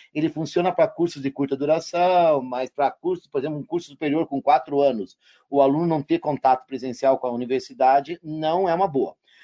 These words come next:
Então, as, a, as universidades, faculdades, centros universitários já estavam implantando o ensino híbrido, que é o quê? O aluno ter momentos presenciais na universidade e momentos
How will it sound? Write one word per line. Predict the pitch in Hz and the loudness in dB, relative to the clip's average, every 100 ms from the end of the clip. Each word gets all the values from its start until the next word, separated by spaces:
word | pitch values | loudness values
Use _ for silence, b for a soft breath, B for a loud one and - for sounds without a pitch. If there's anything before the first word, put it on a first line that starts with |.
| b | b
Então, | 151 147 170 185 226 - | -14 0 2 4 2 0
as, | 180 196 190 - _ - | 0 0 -2 -10 _ -4
a, | 147 143 143 139 139 | -2 0 0 0 -2
as | 139 - - | -4 -6 -8
universidades, | 156 165 160 135 123 139 151 139 110 | -4 -2 -2 -2 0 2 2 0 -4
faculdades, | - 117 117 107 127 147 117 - | -10 -10 -8 -4 -2 -2 -4 -8
centros | - 135 131 | -6 -6 -6
universitários | 120 117 - 117 143 165 165 | -10 -12 -12 -10 -10 -10 -8
já | 165 185 | -2 -2
estavam | 226 - 139 156 160 131 _ _ | -2 -4 -2 -2 -4 -12 _ _
implantando | 131 139 123 - 123 160 190 190 b b - | -8 -4 -4 -2 -2 0 -2 -4 b b -8
o | |
ensino | 147 - 165 | -6 -4 0
híbrido, | 160 170 190 220 | 2 0 -2 -4
que | - | 0
é | 214 | 2
o | 226 | 2
quê? | 185 139 | 0 0
O | 117 | 2
aluno | 151 156 180 | 2 2 -2
ter | 202 175 170 170 - _ _ _ _ | -2 2 2 2 -4 _ _ _ _
momentos | 151 160 165 202 - | -6 -4 -2 -4 -4
presenciais | 180 147 139 - 123 117 | -4 -4 -4 0 2 0
na | 117 | -4
universidade | 117 120 131 - 120 160 180 190 | -6 -2 -4 -4 -2 0 0 -2
e | 214 | -6
momentos | 226 175 165 156 185 | -4 -4 -6 -8 -14